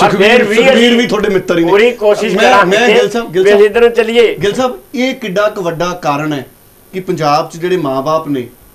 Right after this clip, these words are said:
Speaker 2: ਸਾਡੇ ਇੱਥੇ ਕਿਹਾ ਇਹ ਜਾਂਦਾ ਹੈ ਕਿ ਡਾਲਰਾਂ ਦੇ ਲਾਲਚ ਨੂੰ ਮਾਂ-ਬਾਪ ਬੱਚੇ ਭੇਜੀ ਜਾਂਦੇ। ਨਸ਼ੇ ਦਾ ਡਰ ਵੀ ਮਾਂ-ਬਾਪ ਨੂੰ ਹੋਣਾ ਵੀ ਜੇ ਸਾਡਾ ਬੱਚਾ ਪੰਜਾਬ ਰਹਿ ਗਿਆ,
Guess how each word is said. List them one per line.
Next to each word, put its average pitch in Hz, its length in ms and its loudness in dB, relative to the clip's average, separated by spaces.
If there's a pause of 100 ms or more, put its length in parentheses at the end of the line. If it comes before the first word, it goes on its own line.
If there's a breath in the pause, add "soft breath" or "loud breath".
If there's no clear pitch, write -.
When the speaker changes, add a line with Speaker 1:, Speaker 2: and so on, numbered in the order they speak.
(420)
Speaker 2:
ਸਾਡੇ 196 320 -2
ਇੱਥੇ 214 200 -6
ਕਿਹਾ 208 200 -4
ਇਹ 202 120 0
ਜਾਂਦਾ 160 260 -4
ਹੈ 165 100 -10 (200)
ਕਿ 190 60 -12
ਡਾਲਰਾਂ 175 460 -2
ਦੇ 185 100 -6
ਲਾਲਚ 160 320 -2
ਨੂੰ 170 160 -6
ਮਾਂ-ਬਾਪ 143 360 -4
ਬੱਚੇ 135 260 -12
ਭੇਜੀ 127 260 -12
ਜਾਂਦੇ। 110 260 -20 (500 soft breath)
ਨਸ਼ੇ 170 260 -4
ਦਾ 196 100 0
ਡਰ 151 200 0
ਵੀ 180 120 -6
ਮਾਂ-ਬਾਪ 165 360 -4
ਨੂੰ 170 100 -6
ਹੋਣਾ 160 200 -10
ਵੀ 180 80 -10
ਜੇ 170 120 -4
ਸਾਡਾ 151 280 -4
ਬੱਚਾ 156 260 -2
ਪੰਜਾਬ 156 340 -4
ਰਹਿ 151 140 -2
ਗਿਆ, 160 220 -4